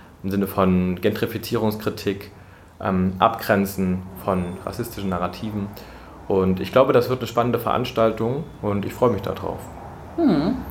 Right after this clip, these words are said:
Speaker 2: ist ja auch neunzehn Uhr im Rabet, genau, hast du
Speaker 1: Genau.
Speaker 2: gesagt, ne?
Speaker 1: Ja.
Speaker 2: Ja.
Speaker 1: Okay, dann bis nächste Woche und, ähm, danke.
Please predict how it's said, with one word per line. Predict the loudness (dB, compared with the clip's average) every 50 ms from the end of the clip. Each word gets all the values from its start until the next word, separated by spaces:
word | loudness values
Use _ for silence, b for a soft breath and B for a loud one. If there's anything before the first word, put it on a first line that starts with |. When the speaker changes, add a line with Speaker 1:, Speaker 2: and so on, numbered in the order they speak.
| -10 -10 -10
Speaker 2:
ist | -6 -2
ja | 2 2
auch | 2 2 4
neunzehn | 2 2 2 2 2 4
Uhr | 4 4
im | 4 2 2 2
Rabet, | 0 0 2 2 2 0 2
genau, | 0 2 4 4
hast | 6 6
du | 6
Speaker 1:
Genau. | 4 4
Speaker 2:
gesagt, | 4 4 2 2 2 -2 -2
ne? | 0 0 0 -2 -6 -6 -8
Speaker 1:
Ja. | -8 -8 -8 -8 -6
Speaker 2:
Ja. | -4 -4 -4 -4 -6 -10 -12 B B B B B B B B B B B B B B -14 -14 -14 -6 -2 -2
Speaker 1:
Okay, | 0 4 6 6 6 6 4 0 -2 2
dann | 4 4 4 4 4 2 2 0 0 -4 -6 -12 -6 0
bis | 0 0 4
nächste | 4 2 2 2 0 2
Woche | 2 2 2 4 0 0 0 -4 -8 -12 -14 -16 -14 -8 0
und, | 0 2 2 2 0 -2 -4 -6 -10 -10 -6
ähm, | -4 -4 -2 -2 -4 -4 -6 -8 -10 -14 -16 -12 -4
danke. | -4 -4 -2 -2 -6